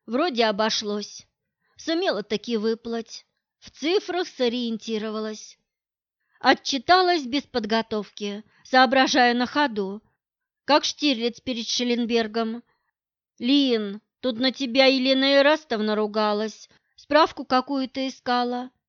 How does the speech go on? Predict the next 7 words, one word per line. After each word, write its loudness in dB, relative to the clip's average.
шёпотом -4
доложила 0
ей -4
сидящая -4
напротив -6
Катя -6
Стогова, -10